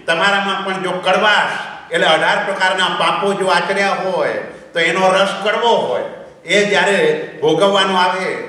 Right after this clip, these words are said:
તેવા સમયે તીવ્ર રીતે કડવાશથી ભોગવવો પડે. અને જો સાકર નાખી હોય, જો તમે મૈત્રી આદિ ભાવોની સાકર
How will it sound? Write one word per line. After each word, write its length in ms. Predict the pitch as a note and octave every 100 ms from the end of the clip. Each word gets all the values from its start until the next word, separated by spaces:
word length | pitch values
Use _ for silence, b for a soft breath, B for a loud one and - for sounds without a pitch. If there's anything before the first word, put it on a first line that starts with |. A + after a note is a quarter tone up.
| - - -
તેવા 180 | D#3+ F3
સમયે 600 | F#3 - F3+ F#3+ A3 A#3 - - -
તીવ્ર 420 | G3 - G#3+ G#3+
રીતે 280 | F#3+ F#3+ G3
કડવાશથી 640 | F#3 F#3+ A3 A3 - G3+
ભોગવવો 600 | F#3 D#3+ D#3+ D#3 B2+ A#2+
પડે. 100 | G2+ G2+ - B B -
અને 240 | D#3+ E3+
જો 240 | E3 F3+ G#3 F#3 - - -
સાકર 380 | F3 F#3+ A#3+ A#3
નાખી 400 | G3 F3+ F#3+ E3+
હોય, 240 | D3 C3+ - - - - E3
જો 140 | F#3
તમે 300 | F#3+ F#3+ D#3+
મૈત્રી 420 | E3 F#3+ G#3 G#3
આદિ 260 | F#3+ G3 F#3+
ભાવોની 440 | - - G3 F#3+
સાકર 760 | F#3 E3+ - G#3 F3 - -